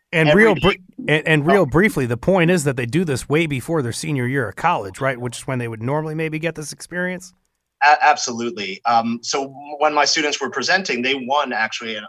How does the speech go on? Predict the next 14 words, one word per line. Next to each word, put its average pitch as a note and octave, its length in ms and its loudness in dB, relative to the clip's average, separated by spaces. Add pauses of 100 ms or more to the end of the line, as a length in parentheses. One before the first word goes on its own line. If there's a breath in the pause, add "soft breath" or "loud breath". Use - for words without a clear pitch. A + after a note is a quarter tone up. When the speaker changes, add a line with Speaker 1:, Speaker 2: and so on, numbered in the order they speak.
Speaker 2:
undergraduate A#2 640 -2
award A2 380 -4
for A2 240 -8 (100)
oral A#2+ 240 0
presentation. A2 680 -2
So A2+ 100 -8
they B2 120 0
were B2 100 2
the A#2+ 120 2
only B2 200 -2
high B2 220 0
schoolers A#2+ 420 -6
there A2+ 160 -6
presenting, D3 640 -4